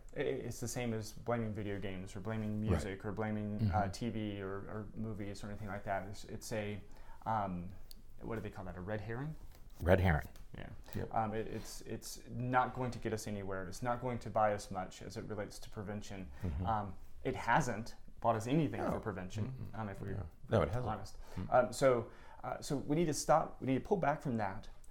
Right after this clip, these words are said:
Speaker 1: look for the real issues, you know,
Speaker 2: Right.
Speaker 1: and, and, and maybe open up the idea that gaining mental health treatment, um,
Speaker 2: Mm.
Speaker 1: is a good thing,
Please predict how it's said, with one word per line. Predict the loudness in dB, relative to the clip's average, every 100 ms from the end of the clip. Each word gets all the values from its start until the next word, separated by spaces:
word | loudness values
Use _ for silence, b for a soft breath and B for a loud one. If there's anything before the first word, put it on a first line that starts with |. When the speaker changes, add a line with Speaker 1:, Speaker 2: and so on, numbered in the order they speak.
| -4
Speaker 1:
look | 0
for | 2
the | 2
real | 2 2 2 0 -4
issues, | -2 -2 -4 -6 -8 -12 -8
you | -4
know, | -2
Speaker 2:
Right. | -2 -4 B B 0
Speaker 1:
and, | 2 2
and, | 2 0 2
and | 2
maybe | 4 2 2 0 -2 b b b -12 4
open | 4 6 2
up | 2 2
the | 6
idea | 8 6 0 -2 -2 -6 -10 -10
that | 2 6 6 2 -4 -12 -12 -12 -12 -10 -10 -8 -2
gaining | 2 4 4
mental | 0 -2
health | 0 -2
treatment, | -2 -4 -4 -6 -8 -10 -10 -10 -2
um, | 0 0
Speaker 2:
Mm. | 2
Speaker 1:
is | 2
a |
good | 2 4 2
thing, | 2 -2 -2 -4